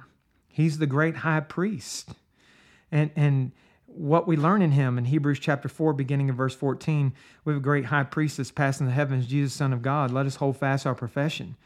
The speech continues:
For we have not a high priest which cannot be touched with the feeling of our infirmities, but was in all points tempted like as we are, yet without sin.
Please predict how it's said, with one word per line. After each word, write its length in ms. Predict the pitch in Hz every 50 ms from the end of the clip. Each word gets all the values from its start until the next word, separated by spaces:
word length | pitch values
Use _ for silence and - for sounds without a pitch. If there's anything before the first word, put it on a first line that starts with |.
| _ _ - - - - - _
For 120 | - - 151
we 100 | 156 147
have 200 | 156 156 147 139
not 220 | 143 147 170 185
a 40 | 160
high 200 | 127 131 131 131
priest 320 | - - 143 135 135 -
which 180 | 147 135 120 -
cannot 300 | - 151 135 131 - 127
be 80 | 135 127
touched 280 | - 151 143 135 -
with 120 | 143 127 131
the 60 | 127
feeling 300 | - - 147 143 139 131
of 120 | 123 113
our 100 | 117 117
infirmities, 540 | 117 110 - 123 117 117 120 127 139 - - -
but 180 | 156 156 160
was 280 | 160 147 156 160 156 135
in 100 | 147 135
all 280 | 131 131 135 151 175 165
points 360 | - - 175 170 151 135 -
tempted 400 | - - 165 156 156 160 135 120
like 240 | 131 131 135 131 -
as 220 | 143 139 131 131
we 160 | 135 151 180
are, 160 | 131 123 120
yet 240 | 127 135 147 151 -
without 320 | 160 147 147 151 151 - -
sin. 360 | - 180 185 180 131 -